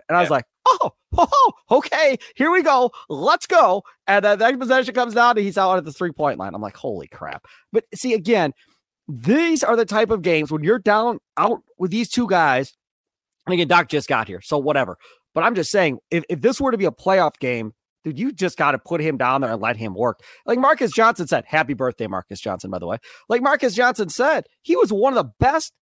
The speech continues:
Speaker 1: back to the basket big guys in the league prior to Budenholzer getting him over here and making him a three-point shooter. Go back, work him when you're down a player or two offensive players and let him get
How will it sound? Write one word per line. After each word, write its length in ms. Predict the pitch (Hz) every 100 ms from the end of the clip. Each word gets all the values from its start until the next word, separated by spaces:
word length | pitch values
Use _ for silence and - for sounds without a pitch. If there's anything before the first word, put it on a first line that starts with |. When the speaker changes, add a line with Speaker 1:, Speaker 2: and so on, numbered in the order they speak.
| _ -
Speaker 1:
back 220 | 226 302
to 60 | 240
the 100 | 185
basket 480 | 233 262 254 165
big 180 | 151 262
guys 280 | 233 220 226
in 200 | - 254
the 120 | 190
league 640 | 135 139 220 339 359 175 117 - _
prior 260 | 220 240
to 100 | 208
Budenholzer 580 | 139 180 302 226 185 170
getting 200 | 175 170
him 100 | 156
over 200 | 156 156
here 180 | 151 190
and 120 | 170
making 240 | 185 190 190
him 60 |
a 60 | 160
three-point 440 | 196 202 190 180
shooter. 340 | - 294 254 - _ _ _ -
Go 180 | 233 415 403
back, 380 | 208 262 311 - _ -
work 460 | 147 170 311 466 -
him 340 | 285 240 180 - _
when 160 | 202 233
you're 140 | 220
down 360 | 151 240 339 311
a 80 | 190
player 400 | - 214 220 220
or 200 | 202 190
two 300 | - 247 220
offensive 520 | 208 - 208 - -
players 360 | 170 185 240
and 160 | - 226
let 260 | 208 277 277
him 140 | 254
get 280 | 226 320